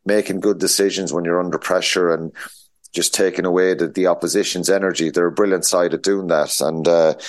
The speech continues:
there was probably moments in a lot of those games, particularly the ones in Thomond Park in the last couple of seasons, where, where there was moments there where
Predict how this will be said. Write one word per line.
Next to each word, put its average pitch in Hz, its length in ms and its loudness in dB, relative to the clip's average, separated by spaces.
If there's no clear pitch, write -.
there - 80 2
was 90 120 2
probably 101 320 0
moments 104 600 0
in 95 440 0
a 90 80 2
lot 104 200 2
of 104 100 -2
those 92 220 -2
games, 92 440 -2
particularly 98 480 -2
the 95 80 0
ones 92 220 -2
in 80 100 -6
Thomond 92 340 -4
Park 95 320 -2
in 92 60 -6
the 90 80 2
last 92 260 0
couple 82 220 -2
of 78 60 -2
seasons, 87 440 -2
where, 87 220 2
where 90 240 0
there 87 80 0
was 85 160 -4
moments 101 440 -2
there 92 280 2
where 85 340 0